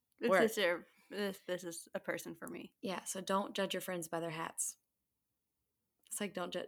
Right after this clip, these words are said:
Speaker 2: judge a book by its cover, but
Speaker 1: Yeah,
Speaker 2: did
Speaker 1: don't
Speaker 2: that
Speaker 1: judge your friends
Speaker 2: translate?
Speaker 1: by its, by their hats. Yeah,
Speaker 2: Yeah,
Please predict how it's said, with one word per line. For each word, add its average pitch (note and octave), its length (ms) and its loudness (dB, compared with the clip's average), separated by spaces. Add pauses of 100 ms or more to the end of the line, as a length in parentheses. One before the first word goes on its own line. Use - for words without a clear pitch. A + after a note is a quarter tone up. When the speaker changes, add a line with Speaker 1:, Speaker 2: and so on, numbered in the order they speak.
Speaker 2:
judge F3+ 200 -10
a F3 40 -12
book - 280 -8 (100)
by F3+ 120 -6
its - 160 -10
cover, F#3 300 -4
but G3 120 -4
Speaker 1:
Yeah, G#3 240 0
Speaker 2:
did - 20 -10 (100)
Speaker 1:
don't F#3 80 4
Speaker 2:
that F3+ 60 4
Speaker 1:
judge F#3 200 2
your F3+ 120 2
friends F#3+ 280 2
Speaker 2:
translate? - 20 -10
Speaker 1:
by F#3 140 2
its, F3 200 -4 (220)
by F#3 220 2
their E3+ 140 0
hats. F3+ 360 -6
Yeah, A#3 100 6
Speaker 2:
Yeah, - 120 0